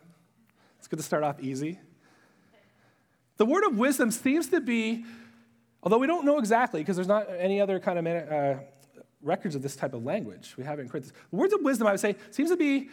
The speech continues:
a manifestation of the Holy Spirit that works in certain people and certain gifts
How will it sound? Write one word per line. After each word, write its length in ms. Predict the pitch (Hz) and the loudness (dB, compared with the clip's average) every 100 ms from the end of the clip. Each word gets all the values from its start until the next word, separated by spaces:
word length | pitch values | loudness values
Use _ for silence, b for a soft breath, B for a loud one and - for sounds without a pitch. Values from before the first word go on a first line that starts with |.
| B | B
a 80 | |
manifestation 560 | 185 269 320 294 247 226 | 2 2 0 0 0 0
of 20 | |
the 80 | 175 | -2
Holy 180 | 196 269 | 0 0
Spirit 380 | - 240 214 170 B - | 0 0 0 -2 B -4
that 120 | 165 | 2
works 220 | 208 240 | 2 2
in 80 | 214 | -4
certain 280 | - 262 277 | -2 -2 0
people 500 | 262 214 202 214 220 | 0 0 0 0 -2
and 80 | 170 | -4
certain 320 | 226 277 214 | -4 -2 0
gifts 520 | 180 175 - - - | 0 0 -2 -12 -20